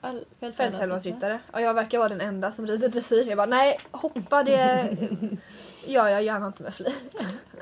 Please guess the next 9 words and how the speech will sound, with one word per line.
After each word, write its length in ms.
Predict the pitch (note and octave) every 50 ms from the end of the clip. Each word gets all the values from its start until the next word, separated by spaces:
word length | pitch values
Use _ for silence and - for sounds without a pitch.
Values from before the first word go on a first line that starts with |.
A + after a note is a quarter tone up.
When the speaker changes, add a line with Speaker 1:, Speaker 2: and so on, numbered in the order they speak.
| - _ - - - - - - A#3+ A3+ - - - - - - - -
Speaker 1:
Ja, 240 | - G3 F#3 F3 - - -
nej, 180 | G#3+ A#3+ B3
det 80 | A#3+ B3+
var 80 | B3
jätte-, 420 | B3+ B3+ A#3 A#3+ A#3+ A#3 - - A#3
jättespännande 920 | G#3+ G3+ - F#3+ - A#3 A3+ A3 G#3+ G3+ G3+ G3 F#3+ F#3 F#3 F#3 - - -
och, 500 | - G#3 G#3 G3+ G3 F#3+ - _ _ -
eh, 400 | G#3 G3+ G3+ G3 G3 G3 G3 F#3+
väldigt 640 | F3+ F3+ F#3 G3+ A3 G3+ G3+ G3 F#3+ F#3+ - _ -